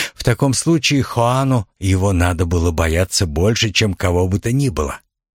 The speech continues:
Хуан оторвал взгляд от телефона, когда его внимание привлекла мигалка с синими огнями. Полицейская патрульная машина практически бесшумно остановилась перед домом,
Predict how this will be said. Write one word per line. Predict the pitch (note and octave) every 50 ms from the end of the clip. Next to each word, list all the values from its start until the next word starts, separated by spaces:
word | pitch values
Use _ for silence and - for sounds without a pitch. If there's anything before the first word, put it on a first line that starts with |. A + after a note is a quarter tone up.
| _ _ _ _ - - - -
Хуан | - - - F#2+ F#2 F#2+ G2+ G#2+ - -
оторвал | - F#2+ - F#2+ F2+ E2+ F#2 F#2+ F#2+
взгляд | F2 D#2+ E2 E2 G2 G2 G2+ G2+ F#2+ -
от | G2 - -
телефона, | - - F#2 F2+ E2+ - - B2+ B2+ A#2 A2 G#2 E2 - - - _ _
когда | _ - F#2 D#2+ E2 F#2
его | F#2 F#2 F2+ F#2 F#2 G2 F#2+
внимание | F2 E2 F2 F2+ F#2 A2 C3+ C#3+ C3+ B2 A2+ G#2+ F#2+
привлекла | - A2 A2 G2+ F#2+ G#2+ G2+ - - C#3 D3 C#3+ B2 - _ _ _
мигалка | - C3+ C3 A#2 G#2 A#2+ B2 C3+ C#3 C3 - C3
с | A#2
синими | - - - - A#2 A2 A2 A2 A2 A#2 A2+ -
огнями. | - A2+ G2+ G2+ G2 E2+ D2 C#2+ C#2 - - _ _ _ _ _ _ _ _ - - - -
Полицейская | - C#3 C3+ C3+ B2+ - - E3 E3 D3 - - - C3+ A#2
патрульная | - B2 A#2 - C3+ C#3 B2+ B2+ B2 B2 B2
машина | A#2+ B2 A#2 - - E3+ D#3 C#3 A2
практически | - B2+ A#2 - - D#3 C3 - D3 B2+ - - C#3+
бесшумно | B2+ A2+ B2 B2 G#2+ - - - - - F3 E3+ E3 D#3+ D#3+ - -
остановилась | - C3 B2 - - - B2 A#2+ A#2+ A#2 A#2 A#2+ B2 A2 G#2+ G2+ - -
перед | - G#2 G2 F#2 F#2+ F2 F2 F#2
домом, | B2+ C#3+ D3+ D3 C#3 B2 G#2+